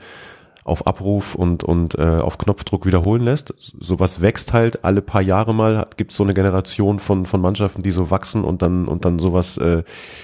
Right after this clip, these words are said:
in sich tragen und dann gibt's die halt auch wahrscheinlich jetzt in den nächsten zehn Jahren in Darmstadt nicht mehr. Und, ähm,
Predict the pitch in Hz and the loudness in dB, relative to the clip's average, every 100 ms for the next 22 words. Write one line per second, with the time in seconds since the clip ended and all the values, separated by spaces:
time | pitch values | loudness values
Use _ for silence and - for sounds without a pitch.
0 | - - 107 107 113 - 101 104 104 87 | -12 0 2 2 0 0 2 2 2 0
1 | 87 87 95 - 87 90 87 - - - | 0 0 -2 -4 0 0 0 -4 -6 -12
2 | - 85 - 87 87 90 - 85 90 90 | -4 -2 2 2 2 0 0 2 2 0
3 | 95 - 90 90 92 87 87 - - 98 | -4 0 2 4 2 0 -2 -2 -2 0
4 | 82 78 - - - - - - 82 82 | 0 -2 -4 -20 -20 -20 -12 -2 0 2
5 | - 82 80 80 80 | 2 2 2 -2 -4